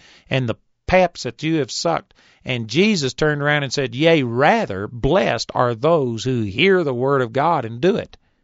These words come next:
That's you and me. Any person who has responded to Jesus' message, who has embraced it, and has made Jesus their Savior is more blessed than Mary. That's what Jesus said.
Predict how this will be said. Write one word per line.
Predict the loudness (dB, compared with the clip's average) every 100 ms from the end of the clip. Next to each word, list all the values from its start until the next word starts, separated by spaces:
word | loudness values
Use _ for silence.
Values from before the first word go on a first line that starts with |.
| _
That's | -6 -4 0
you | 2 2
and | 2
me. | 0 -2 -6 -16 _ _ _ _
Any | -4 -2 0
person | 2 2 0 -2
who | -2
has | -2 -2
responded | -8 -2 2 2 0 -6
to | -8
Jesus' | -6 -4 -4 -6 -8 -2
message, | 0 0 -2 -6 -4
who | -2
has | 0 0
embraced | -4 -4 0 2 2 -2 -6
it, | -6 _ -20 _
and | -6 -4
has | -4
made | -2 -2
Jesus | -2 -2 -2 -4
their | -4 -4
Savior | -2 0 0 2 -2
is | 0 -2 -2
more | 0 4 4 4
blessed | 2 2 4 2 0
than | -6 0
Mary. | 0 0 -2 -6 -14 _ _ _ _ -6
That's | -2
what | 2 2 0
Jesus | 0 4 4 2 -4 -6
said. | -6 -6 -8 -12